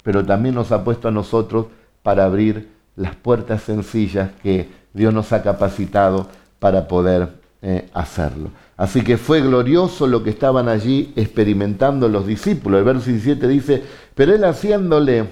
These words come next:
con la mano señal que se callen", porque era un alboroto, imagínense, porque si gritaban tanto iban a venir también los soldados romanos y lo iban a apresar otra vez a Pedro.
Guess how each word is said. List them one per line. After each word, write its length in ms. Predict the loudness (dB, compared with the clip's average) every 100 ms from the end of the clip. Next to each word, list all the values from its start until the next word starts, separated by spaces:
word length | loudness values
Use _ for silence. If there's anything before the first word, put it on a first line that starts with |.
| -12 _ _ _ _
con 280 | 0 2 4
la 100 | 2
mano 420 | 4 2 2 0 -2
señal 440 | -2 0 0 0
que 140 | -2
se 180 | -2 -2
callen", 380 | 2 2 0 -2
porque 260 | -2 0 0
era 100 | 0
un 80 |
alboroto, 680 | 0 2 2 4 2 0 -2
imagínense, 840 | -2 -4 -4 -4 -2 -2 0 0 -2 -10 -12
porque 420 | -6 -4 -4 -8 -6
si 180 | -4 0
gritaban 520 | 0 2 2 2 0
tanto 480 | -2 -2 -2 -2 0
iban 260 | 0 0
a 60 | -2
venir 340 | -2 -2 -4
también 460 | -4 0 2 0 -2 -12 _ -4
los 180 | -2 -2
soldados 480 | -2 2 4 2
romanos 440 | 0 -2 0 -2 0
y 20 |
lo 100 | 0
iban 220 | 0 0
a 40 | -2
apresar 400 | -4 -4 -2 -2
otra 280 | -2 -2
vez 120 | 0 -2
a 140 | -4
Pedro. 400 | -2 -2 -2